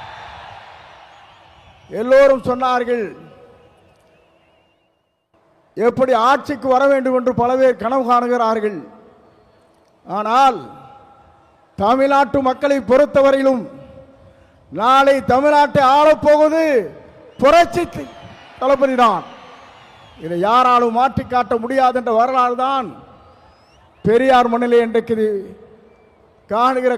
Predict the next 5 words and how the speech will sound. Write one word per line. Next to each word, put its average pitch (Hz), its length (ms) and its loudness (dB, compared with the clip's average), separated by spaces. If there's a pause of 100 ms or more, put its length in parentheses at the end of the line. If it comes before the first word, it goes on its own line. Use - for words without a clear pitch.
காட்சியை 254 400 -2
நாங்கள் 226 300 -6
காணுகிறோம். 214 480 -2 (1040)
சமுதாயம் 277 580 2
என்பது 285 280 2